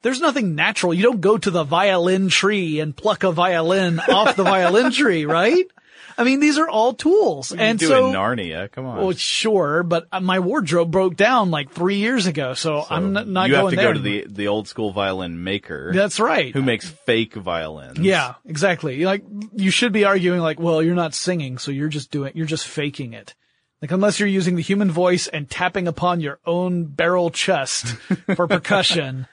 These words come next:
Speaker 1: you, sir, are not a musician.
Speaker 2: Well, this is a concept we're gonna have to revisit throughout the episode
Speaker 1: Yes.
Speaker 2: today because I, I think it is a central theme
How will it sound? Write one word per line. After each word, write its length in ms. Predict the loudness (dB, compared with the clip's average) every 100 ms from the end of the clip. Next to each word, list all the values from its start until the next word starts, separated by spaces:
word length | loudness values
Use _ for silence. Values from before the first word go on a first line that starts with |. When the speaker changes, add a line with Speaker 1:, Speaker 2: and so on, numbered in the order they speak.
| -20 _ -2
Speaker 1:
you, 280 | 2 2
sir, 220 | 2 2 2
are 100 | 2
not 160 | 2 2
a 20 |
musician. 540 | 2 2 2 0 -2
Speaker 2:
Well, 220 | 2 2
this 240 | 2 -4 -4
is 160 | -6
a 40 | -6
concept 460 | -4 -4 -4 -10
we're 80 | -10
gonna 180 | -8 -6
have 260 | -4 -4 -6
to 60 | -8
revisit 540 | -8 -6 -8 -8 -10
throughout 260 | -6 -6 -6
the 120 | -8
episode 280 | -10 -8 -6
Speaker 1:
Yes. 140 | -4 -4
Speaker 2:
today 180 | -6 -6
because 260 | -10 -10
I, 120 | -10 -10
I 60 | -12
think 380 | -12 -12 -14 -14
it 240 | -12 -12 -12
is 260 | -12 -10
a 80 | -10
central 540 | -8 -6 -6 -4 -8
theme 720 | -8 -14 -6 -4 -4 -6 -6